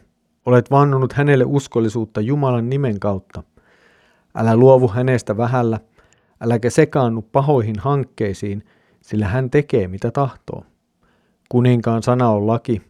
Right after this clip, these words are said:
Kuka voi vaatia hänet tilille siitä, mitä hän tekee? Se, joka pitää hänen käskynsä, ei halua tietää juonittelusta.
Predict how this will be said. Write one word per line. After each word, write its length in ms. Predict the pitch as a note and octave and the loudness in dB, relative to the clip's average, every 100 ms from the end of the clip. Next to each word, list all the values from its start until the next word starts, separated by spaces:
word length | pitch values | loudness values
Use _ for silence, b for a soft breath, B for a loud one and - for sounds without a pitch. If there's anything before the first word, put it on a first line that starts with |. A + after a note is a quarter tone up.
| _ _ _ _ | _ _ _ _
Kuka 320 | - B2+ C#3+ B2 | -4 2 4 4
voi 180 | B2 | 2
vaatia 400 | A#2 C3+ C3 A#2+ | 4 2 2 0
hänet 380 | G2+ D3 C3+ - | 0 -2 -2 -2
tilille 320 | C#3 C#3 B2 | 0 2 2
siitä, 500 | G#2 - C#3+ C3+ B2 G2+ b b b | 0 -4 -2 0 -2 -6 b b b
mitä 180 | A2 G#2 | -4 -2
hän 180 | F2+ G2+ | -2 -2
tekee? 460 | C3 C3 A2 F#2 F#2+ _ _ _ _ _ _ _ _ _ _ | -2 0 -2 -4 -10 _ _ _ _ _ _ _ _ _ _
Se, 420 | - B2+ C#3 - _ _ - | 2 4 4 -2 _ _ -8
joka 200 | A#2+ A#2 | -2 -2
pitää 320 | - B2+ B2+ | 0 2 2
hänen 300 | G2+ G2+ G2+ | 0 -4 -6
käskynsä, 580 | A2 A2+ - B2+ A2 G#2+ _ _ _ _ _ - | -2 -2 -2 -8 -6 -8 _ _ _ _ _ 0
ei 120 | C#3 | 2
halua 320 | B2+ C#3 B2 G#2 - | 4 2 2 0 0
tietää 380 | C#3+ B2+ A2+ G#2+ | 2 2 2 0
juonittelusta. 880 | B2+ C#3+ G#2+ G2 A2 G#2+ G2+ - | 2 2 0 -4 -10 -12 -14 -18